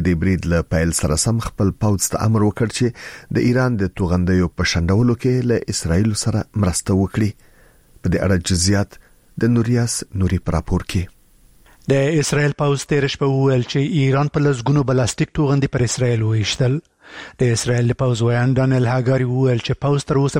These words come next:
Speaker 2: په دې اړه چې آیا دغو توغندیو ځاني تلفات پېښ کړي که نه، معلومات نه دي ترلاسه کړي. نوموړي چې له دغه برید شاوخوا یو ساعت وروسته یې خبرې کولې، همدارنګه اعلان وکړ چې د اسرائیلیانو لپاره وضعیت خوندي دی او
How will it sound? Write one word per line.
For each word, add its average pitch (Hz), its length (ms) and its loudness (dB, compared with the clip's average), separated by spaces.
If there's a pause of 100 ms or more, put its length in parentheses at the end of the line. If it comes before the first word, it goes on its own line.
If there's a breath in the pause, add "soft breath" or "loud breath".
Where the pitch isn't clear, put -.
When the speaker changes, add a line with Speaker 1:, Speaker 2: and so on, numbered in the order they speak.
Speaker 2:
په 147 100 -4
دې 135 160 4
اړه 131 180 2
چې - 60 -4 (100)
آیا 135 140 2 (140)
دغو 131 180 2 (100)
توغندیو 123 560 2
ځاني 120 280 2
تلفات 117 420 -2
پېښ 123 160 0 (140)
کړي 123 240 2
که 131 100 2
نه، 147 60 2 (480 loud breath)
معلومات 110 360 0 (140)
نه 120 100 2
دي 110 140 0
ترلاسه 101 380 0
کړي. 143 200 2 (720 loud breath)
نوموړي 120 400 2
چې - 120 -2
له 117 160 0
دغه 131 220 2
برید 135 240 -2 (140)
شاوخوا 135 380 0
یو 143 160 2 (100)
ساعت 139 240 -2
وروسته 139 260 -2
یې 135 140 -2
خبرې 131 300 2
کولې، 127 300 0
همدارنګه 120 520 2
اعلان 131 300 2
وکړ 131 240 -4
چې 143 80 0 (500 loud breath)
د 135 240 2
اسرائیلیانو 135 640 2
لپاره 139 380 0
وضعیت 120 580 0
خوندي 120 360 0
دی 135 120 4
او 127 60 2